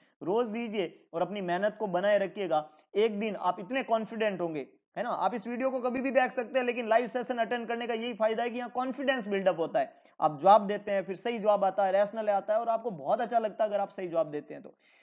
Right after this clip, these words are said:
तो बहुत इंपॉर्टेंट है आप ला-, ये अटेंड करें और इसको प्रोसीड करें। ये छोटी छोटी मेहनत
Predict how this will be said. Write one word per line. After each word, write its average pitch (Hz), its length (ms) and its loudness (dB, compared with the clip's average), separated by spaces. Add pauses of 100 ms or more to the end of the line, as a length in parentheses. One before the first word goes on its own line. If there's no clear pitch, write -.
(100)
तो 185 80 -10
बहुत 175 320 4
इंपॉर्टेंट 247 520 0
है 262 240 -2 (200)
आप 175 160 2
ला-, 185 220 2
ये 185 220 2
अटेंड 226 420 0
करें 240 240 0 (280)
और 220 440 4
इसको 226 260 -2
प्रोसीड 233 580 -2
करें। 180 240 0
ये 165 80 -6
छोटी 208 280 -4
छोटी 233 260 -4
मेहनत 233 440 0